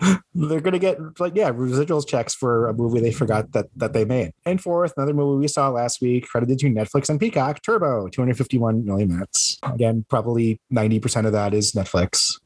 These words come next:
Thanks for playing, Peacock. But still more shows than Apple T V Plus has ever had on the list. So, yeah. Uh, and fifth, Money Shot, The Pornhub Story, two hundred forty-six. You can make your joke here about how many people just searched Netflix for porn and this came up and they watched it.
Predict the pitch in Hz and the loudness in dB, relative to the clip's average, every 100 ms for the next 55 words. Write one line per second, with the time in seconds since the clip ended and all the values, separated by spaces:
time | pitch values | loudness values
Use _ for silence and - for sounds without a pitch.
0 | - 120 120 143 127 117 110 92 98 110 | -2 0 0 0 2 2 -2 -2 -4 -4
1 | - 135 135 - - - 147 160 156 160 | -4 -2 -2 -4 -10 -4 -2 0 0 0
2 | 151 147 135 147 151 147 147 127 117 117 | 0 0 -2 -2 -2 0 0 -2 0 -2
3 | 107 101 95 92 90 85 - - 87 - | 0 -2 0 0 0 -2 -4 -2 -2 0
4 | 98 - _ _ _ 156 170 196 220 247 | -2 -2 _ _ _ -4 -2 -2 -2 0
5 | 226 - - - 160 214 - 156 113 - | -2 -2 -10 -4 -2 0 0 0 0 -2
6 | 170 151 143 - 127 113 98 - 143 147 | 0 0 0 0 0 0 -2 0 0 0
7 | 147 143 139 131 117 - - - - - | -2 -2 0 0 -2 -2 -2 0 0 -2
8 | - - - 147 151 156 151 143 175 160 | -4 -8 -2 0 0 0 0 0 0 0
9 | 156 147 143 - - 139 143 147 139 139 | 2 0 -2 -4 -2 0 2 0 0 0
10 | 143 143 127 117 123 - - - 135 127 | -2 0 -2 0 -2 -2 -6 -2 0 0
11 | - 135 135 131 120 - - 135 117 110 | -2 -4 -2 -2 -2 -4 -4 -2 0 0
12 | 104 95 101 - 104 98 92 - 107 98 | -2 -4 -2 0 2 2 0 -2 0 2
13 | 95 92 - - | 2 -2 -2 -6